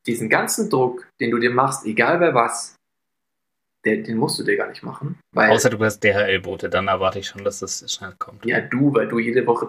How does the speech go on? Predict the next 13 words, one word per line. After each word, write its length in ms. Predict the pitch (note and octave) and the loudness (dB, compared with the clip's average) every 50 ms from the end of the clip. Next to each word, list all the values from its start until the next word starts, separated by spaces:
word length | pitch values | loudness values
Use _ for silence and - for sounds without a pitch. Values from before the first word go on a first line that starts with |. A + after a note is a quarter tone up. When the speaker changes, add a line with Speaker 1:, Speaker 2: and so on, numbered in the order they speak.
| - | -6
Speaker 1:
dreißig 320 | - - B2 C3+ A#2+ - - | -6 -4 -4 -2 -4 -6 -8
Pakete 300 | - - - C3+ C#3 F3 | -6 -4 -2 -2 0 0
bestellst, 340 | E3 E3+ F3 E3+ - - C#3 | -2 0 2 2 0 0 0
die 60 | C3+ | -2
müssen 200 | C#3+ C#3+ C#3 C#3 | -2 -2 0 0
ja 60 | C3+ | -2
pünktlich 440 | C3+ - - B2 - - - - _ | -2 -2 -8 -10 -10 -10 -16 -20 _
kommen. 180 | - - - - | -20 -20 -20 -12
Aber 460 | - - - C3 B2 A2 - - - - _ _ _ _ _ _ _ _ _ _ _ _ _ | -6 0 2 2 2 2 0 -2 -8 -16 _ _ _ _ _ _ _ _ _ _ _ _ _
in 160 | - C#3+ D3 D3 | 0 2 2 4
der 180 | D3 C3+ - | 2 2 2
Rolle 380 | - B2+ C#3 F3 F3+ D3+ - - | 2 2 2 4 4 2 2 2
des 340 | C3 C3+ C#3 - - - | 0 0 0 -2 -6 -14